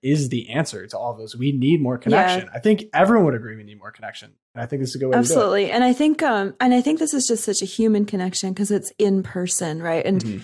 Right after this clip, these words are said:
Speaker 2: we have so many online communities for Catholics. Like, there, there's no reason you shouldn't be connected with some, someone in your tribe.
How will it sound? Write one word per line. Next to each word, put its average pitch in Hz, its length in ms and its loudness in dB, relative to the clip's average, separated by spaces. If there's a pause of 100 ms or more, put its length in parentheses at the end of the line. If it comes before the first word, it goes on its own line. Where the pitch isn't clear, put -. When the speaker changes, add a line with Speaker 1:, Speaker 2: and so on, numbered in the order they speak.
(100)
Speaker 2:
we 277 120 4
have 269 100 2
so 220 340 2
many 202 240 2
online 180 380 -2
communities 175 500 -4
for 190 140 -6
Catholics. 175 500 -6
Like, 202 120 -4
there, 226 240 0 (220)
there's 254 200 2
no 233 180 4
reason 202 460 2
you 190 180 -4
shouldn't 180 260 -2
be 180 100 -2
connected 180 380 -4
with 175 160 -6
some, 208 460 0
someone 240 320 2
in 202 140 2
your 170 120 -2
tribe. 175 600 -4